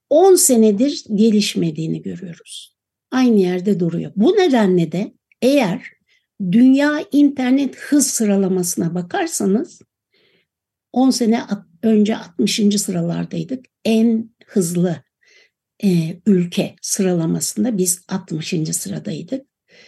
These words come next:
Yetmişe düştük, seksene. Bugün yüz on birinci sıradayız. Neden? Biz duruyoruz. Herkes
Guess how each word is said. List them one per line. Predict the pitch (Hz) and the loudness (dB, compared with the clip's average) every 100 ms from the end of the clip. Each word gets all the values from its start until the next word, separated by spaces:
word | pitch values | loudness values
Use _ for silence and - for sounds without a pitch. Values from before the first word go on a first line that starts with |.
| _ _ _ 220 | _ _ _ 0
Yetmişe | 233 226 226 - 202 | 0 0 -4 -2 0
düştük, | 180 - 208 - | -2 -4 -8 -4
seksene. | 202 196 185 226 285 | -4 -4 -4 -4 -2
Bugün | 202 285 233 277 262 | 2 2 4 2 4
yüz | 208 202 | 4 4
on | 190 170 | 4 2
birinci | 151 151 151 | 0 -6 -6
sıradayız. | 160 - 165 175 170 - - | -6 -6 -8 -10 -14 -12 -2
Neden? | 285 302 285 359 _ _ _ _ _ 220 | 0 2 -2 -6 _ _ _ _ _ 0
Biz | 220 185 | 0 2
duruyoruz. | 185 165 139 165 - - _ _ _ | 0 0 -2 -8 -18 -20 _ _ _
Herkes | 302 311 262 202 - | 0 0 0 -4 -6